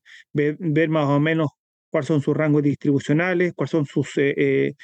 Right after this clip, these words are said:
límites morfológicos también con las otras especies cercanas. Y nos dimos cuenta que era una, una especie nueva, como lo, ya lo hemos llevado, eh,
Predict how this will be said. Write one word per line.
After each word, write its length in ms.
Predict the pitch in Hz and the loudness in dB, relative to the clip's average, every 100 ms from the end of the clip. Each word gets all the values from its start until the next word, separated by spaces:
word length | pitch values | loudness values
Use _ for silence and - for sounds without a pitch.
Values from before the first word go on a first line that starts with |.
| - | -4
límites 360 | 160 175 165 131 | 0 0 2 2
morfológicos 680 | 139 - 139 185 196 170 | 2 2 0 2 0 0
también 340 | 147 147 160 151 | 0 0 0 0
con 120 | 143 | -2
las 140 | 131 | -2
otras 320 | 139 147 156 160 | -2 0 -2 -2
especies 380 | 151 151 139 | -4 -4 -4
cercanas. 440 | 131 147 180 143 131 - - - - | -6 -4 -2 -2 -2 -10 -20 -8 0
Y 100 | 214 | 2
nos 120 | 196 | 4
dimos 200 | 196 170 | 2 2
cuenta 220 | 185 165 | 0 0
que 60 | 165 | 0
era 100 | 165 | 0
una, 120 | 160 | 0
una 200 | - 156 | 0 -2
especie 340 | 143 151 - 160 | 0 -2 -2 0
nueva, 360 | 156 156 180 240 _ _ - | 2 2 0 -2 _ _ -2
como 200 | 135 135 | 2 2
lo, 120 | 139 | 2
ya 340 | 143 143 156 | 0 0 -2
lo 140 | 147 139 | -2 0
hemos 240 | 143 135 | 2 2
llevado, 480 | 139 135 143 135 127 _ _ _ _ _ - | 0 2 2 0 -4 _ _ _ _ _ -4
eh, 260 | 135 135 | -2 0